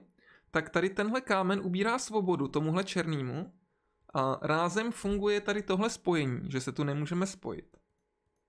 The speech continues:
U tohle atari je to úplně to stejný. Takže se můžeme stáhnout,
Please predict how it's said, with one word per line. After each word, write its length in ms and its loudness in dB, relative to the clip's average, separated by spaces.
U 120 -4
tohle 420 2
atari 680 2
je 120 0
to 140 2
úplně 260 -2
to 100 -2
stejný. 560 -6
Takže 300 0
se 140 0
můžeme 380 2
stáhnout, 840 -2